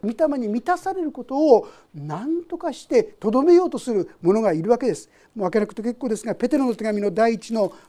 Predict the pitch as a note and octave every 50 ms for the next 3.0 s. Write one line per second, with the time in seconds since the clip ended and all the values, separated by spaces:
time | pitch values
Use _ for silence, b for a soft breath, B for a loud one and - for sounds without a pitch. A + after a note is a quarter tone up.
0 | B - F#3 B3 B3+ B3+ - C#4 C4 B3 A3 G3 F#3 G3 A#3 A#3 G#3 F#3 b b
1 | b b - - D4+ D4+ - - - A3+ - - - G3+ F3+ E3+ - F#3+ F3+ F3+
2 | G3 G#3 G3+ - F#3+ - G3+ E3+ F3 F3 E3 D#3+ F3+ F3 D#3+ - A3+ B3 D4 E4+